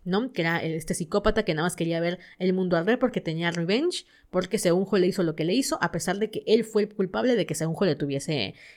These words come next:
em, ¿cómo se puede decir esto? Este, mm, ganas de, de, de revenge. Eh, así que en esta temporada, si mal no recuerdo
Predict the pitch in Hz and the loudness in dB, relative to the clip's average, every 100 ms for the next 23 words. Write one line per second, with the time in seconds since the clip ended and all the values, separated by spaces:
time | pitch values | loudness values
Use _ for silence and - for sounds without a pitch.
0 | _ 156 185 147 127 - - _ _ _ | _ -4 -4 -4 -8 -14 -20 _ _ _
1 | _ _ - 190 170 156 156 165 220 226 | _ _ -6 -4 -2 -4 -4 -4 -4 -4
2 | 156 156 151 139 - - 156 156 156 147 | -4 -4 -6 -10 -14 -10 -10 -8 -10 -10
3 | - 156 156 _ _ _ _ _ _ _ | -12 -16 _ _ _ _ _ _ _ _
4 | _ _ 208 190 185 196 165 - 165 139 | _ _ -2 0 2 2 0 -2 -4 -4
5 | 160 151 147 131 151 - _ - _ - | -4 -4 -4 -4 -8 -16 _ -20 _ -2
6 | 190 180 180 277 262 254 277 - _ _ | 0 0 0 2 2 2 -2 -4 _ _
7 | _ - 202 208 - 214 214 262 302 320 | _ -4 0 2 2 0 0 0 0 -2
8 | - - 196 196 214 208 202 262 262 262 | -6 -4 0 2 2 2 2 2 2 0
9 | 277 | -2